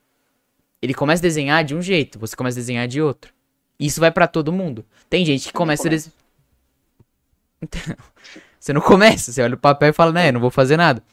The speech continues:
Speaker 2: Não.
Speaker 1: <laughs> Entendeu? Mas, por exemplo, o Tio Junior não, por exemplo, ele já olha pra pele e fala, "Pô, posso começar aqui, aqui fica mais fácil fazer a cabeça do bichinho, ela fica melhor e pá, pá, pá."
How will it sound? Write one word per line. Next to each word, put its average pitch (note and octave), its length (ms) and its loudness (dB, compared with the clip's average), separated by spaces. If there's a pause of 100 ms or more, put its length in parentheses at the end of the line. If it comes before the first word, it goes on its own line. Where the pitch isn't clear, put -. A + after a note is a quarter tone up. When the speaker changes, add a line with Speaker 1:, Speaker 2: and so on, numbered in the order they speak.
(560)
Speaker 2:
Não. C#3+ 280 -2
Speaker 1:
<laughs> - 460 -20
Entendeu? C#3+ 360 -4
Mas, B2 180 -4
por C#3 160 -2
exemplo, B2+ 180 -4
o - 40 -20
Tio C3 100 -6
Junior C#3+ 220 -6
não, F3 180 -2
por B2 100 -8
exemplo, A2 240 -10
ele A2+ 60 -8
já A#2+ 140 -2
olha B2+ 100 0
pra B2 160 -4
pele C#3 200 2
e - 20 -8
fala, A2 220 -4
"Pô, B2+ 260 -4
posso A2 240 -10
começar A2 400 -10
aqui, F3 480 -6
aqui A#2+ 260 -6
fica - 160 -8
mais B2 140 -4
fácil A#2+ 200 -4
fazer A2+ 200 -6
a - 20 -6
cabeça A2 380 -6
do G#2 80 -10
bichinho, D3+ 360 -8
ela A#2 140 -6
fica - 220 -10
melhor A2+ 360 2
e D#3 40 -4
pá, D3 160 -4
pá, E3+ 240 -2
pá." - 60 -18